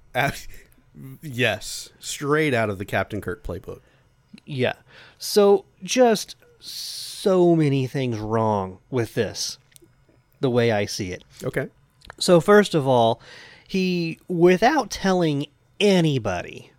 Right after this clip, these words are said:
Speaker 2: not even his own crew,
Speaker 1: <laughs> Yes.
Speaker 2: so you know the people on the planet have no idea what's coming.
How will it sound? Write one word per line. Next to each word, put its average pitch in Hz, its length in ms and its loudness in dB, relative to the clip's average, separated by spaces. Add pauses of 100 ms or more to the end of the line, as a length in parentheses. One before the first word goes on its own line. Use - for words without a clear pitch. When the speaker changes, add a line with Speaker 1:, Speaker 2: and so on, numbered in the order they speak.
(640)
Speaker 2:
not 254 240 2
even 165 240 2
his 139 200 2
own 113 220 0
crew, 151 320 0
Speaker 1:
<laughs> - 20 -2
Yes. - 460 -6 (140)
Speaker 2:
so - 280 4
you 208 180 4
know 254 180 8
the 233 100 8
people 208 320 2
on 165 100 4
the 147 80 0
planet 165 440 0
have 123 220 0
no 123 220 0
idea 107 340 -2
what's 101 180 -8
coming. 90 360 -10